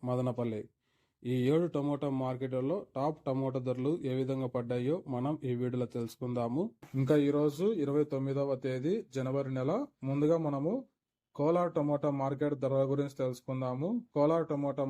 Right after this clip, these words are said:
మార్కెట్లో నాటి కాయల విషయానికి వస్తే ఎస్ఎల్వి త్రిబుల్ నైన్ మండిలో డెబ్బై రూపాయల నుంచి ప్రారంభమైనాయి. ఇంకా టాప్ ధర విషయానికి వస్తే మూడు వందల నలభై రూపాయల వరకు అయితే టాప్ ధర అయితే పలకటం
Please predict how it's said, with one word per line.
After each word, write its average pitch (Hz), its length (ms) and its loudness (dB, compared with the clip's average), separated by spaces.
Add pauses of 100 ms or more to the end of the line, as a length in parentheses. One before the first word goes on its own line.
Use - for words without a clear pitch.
మార్కెట్లో 139 500 0 (600)
నాటి 156 400 2
కాయల 151 340 4
విషయానికి 143 380 -4
వస్తే 180 260 -4 (220)
ఎస్ఎల్వి 160 500 0
త్రిబుల్ 143 320 2
నైన్ 143 240 0
మండిలో 139 340 0 (760)
డెబ్బై 147 260 2
రూపాయల 170 260 2
నుంచి 160 220 -2 (100)
ప్రారంభమైనాయి. 143 640 0 (140)
ఇంకా 139 120 -4 (100)
టాప్ 147 280 0
ధర 160 120 4 (100)
విషయానికి 139 420 -2
వస్తే 135 260 -2 (580)
మూడు 160 340 6
వందల 160 260 2 (140)
నలభై 143 260 2
రూపాయల 147 240 2
వరకు 139 240 -2
అయితే 135 160 -2 (140)
టాప్ 143 260 2
ధర 147 120 2
అయితే 180 200 0
పలకటం 139 420 0